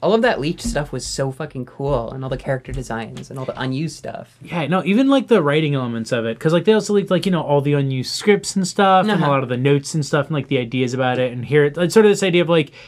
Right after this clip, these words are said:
Speaker 2: "Hey, our audiences aren't responding to this character," like, the, the infamous,
Speaker 1: Yeah.
Speaker 2: um,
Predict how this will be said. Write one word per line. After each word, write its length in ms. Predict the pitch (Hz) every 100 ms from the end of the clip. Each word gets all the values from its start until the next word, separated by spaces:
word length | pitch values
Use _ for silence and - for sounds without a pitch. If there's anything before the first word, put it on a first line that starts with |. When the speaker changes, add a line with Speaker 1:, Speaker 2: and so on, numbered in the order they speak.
| -
Speaker 2:
"Hey, 200 | 226 208
our 140 | 170
audiences 540 | 165 175 196 180 180 151
aren't 200 | 160 156
responding 440 | 151 - 160 156
to 80 | 135
this 220 | 147 165
character," 720 | - 147 135 - 135 123 120
like, 180 | 120 120
the, 140 | 147 151
the 180 | 170
infamous, 540 | 190 - 190 175 143 147
Speaker 1:
Yeah. 320 | 151 139 135
Speaker 2:
um, 140 | 123